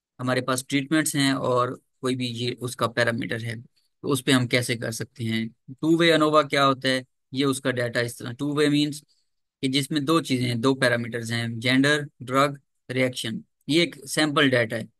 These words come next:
तो उसको, अ, समझाने के लिए। इसी तरह ये हर चीज का, regression का, अ,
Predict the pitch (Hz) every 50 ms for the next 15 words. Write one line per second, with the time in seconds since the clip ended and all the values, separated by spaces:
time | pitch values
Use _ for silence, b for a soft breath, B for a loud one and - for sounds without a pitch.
0 | _ _ _ _ _ _ _ _ _ _ _ _ _ _ - 165 165 165 - -
1 | 170 147 - - - 180 185 180 180 160 - - 151 143 135 131 131 135 135 -
2 | _ _ _ _ _ _ _ _ _ _ _ - - - 135 - - - - 175
3 | 151 139 139 139 147 147 135 127 123 117 117 117 113 - - 147 - 180 175 185
4 | 180 180 175 165 165 175 170 - 170 190 202 190 185 - 175 165 156 139 131 -
5 | 123 113 107 104 - _ _ _ _ _ _ _ _ _ _ - 131 135 131 139
6 | 143 147 143 - 160 156 151 135 147 143 139 139 139 135 135 - _ _ _ _
7 | _ _ _ _ _ _ _ _ _ _ _ _ _ _ - 123 123 123 123 123